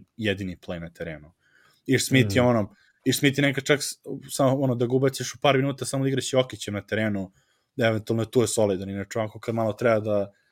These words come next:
Speaker 1: on bude full
Speaker 2: Iako je
Speaker 1: general,
Speaker 2: sad bio
Speaker 1: on
Speaker 2: solidan, protiv koga? Protiv, eh, Minnesota je bio okej,
Speaker 1: Pa
Speaker 2: ne?
Speaker 1: to je bilo, ali
Speaker 2: Minnesota
Speaker 1: ti igra
Speaker 2: igra.
Speaker 1: zašto igra,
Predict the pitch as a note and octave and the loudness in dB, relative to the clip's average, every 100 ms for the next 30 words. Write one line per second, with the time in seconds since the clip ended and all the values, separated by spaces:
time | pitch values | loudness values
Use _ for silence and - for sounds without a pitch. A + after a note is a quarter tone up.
0 | - B2 A2 G#2 A2+ A2+ G#2+ - _ _ | -4 -2 -2 -2 -2 0 -2 -4 _ _
1 | _ - D3 D3+ C#3 C3+ B2+ D#3 D3 D3+ | _ 4 6 8 10 8 10 8 12 10
2 | B2+ E3 D#3+ B2 A2 - A2 G2+ C#3+ B2 | 10 10 10 10 6 0 -2 4 6 8
3 | G2+ G#2+ G2+ G#2+ F2 A2 A2 G#2+ A2 C3 | 6 2 -2 -2 -6 -2 -2 0 0 2
4 | D3+ D3+ G2+ A#2+ A2 F2+ B2+ G#2+ E2 F2+ | 2 2 2 4 4 2 0 0 0 2
5 | C3 D#3+ E3 C#3 D#3+ C#3 - C3+ C#3+ C#3 | 4 8 8 10 8 8 6 2 4 4
6 | C#3 D#3 C#3+ D3 | 2 0 4 4